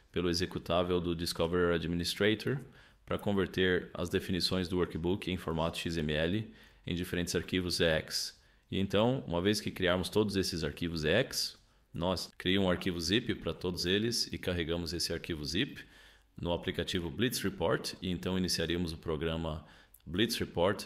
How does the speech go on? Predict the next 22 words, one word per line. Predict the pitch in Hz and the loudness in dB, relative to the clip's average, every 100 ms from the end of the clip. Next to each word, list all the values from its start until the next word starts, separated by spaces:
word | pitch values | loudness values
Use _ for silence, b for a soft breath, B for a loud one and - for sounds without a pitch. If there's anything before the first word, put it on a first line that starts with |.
| - | -8
Discover | 87 82 90 85 92 | -6 -2 0 0 2
Import | 90 - 85 80 | 0 -2 -4 -4
Concount. | - 82 - 69 65 - - _ _ _ _ _ _ _ _ _ _ _ _ _ _ | -6 -6 -4 -6 -6 -10 -14 _ _ _ _ _ _ _ _ _ _ _ _ _ _
Então, | 82 78 - 85 87 85 92 - b b b - | -8 -8 -4 -2 -2 -4 -8 -18 b b b -8
vamos | 90 92 | -4 0
começar | 101 95 92 | 2 2 4
o | 98 | 2
primeiro | 92 87 95 | 2 0 0
passo | 87 92 - | 0 0 0
e | 87 | -2
rodar | 87 78 | -2 -2
este | 80 - | -2 -4
relatório. | 87 69 - - 101 - _ _ _ - 95 | -4 -6 -8 -12 -14 -20 _ _ _ -4 0
Então, | 95 - 95 123 147 147 - | 2 2 4 4 2 -4 -6
no | 95 | -4
Blitz | 82 92 - | 0 0 0
Report, | 92 - 92 101 | 0 2 2 2
navegamos | 92 87 80 87 87 | 0 0 0 -2 -2
para | 90 | -2
este | 87 - | -2 -2
relatório | 92 85 87 82 | -2 -2 -2 -2
das | 80 82 104 - | 0 0 0 -4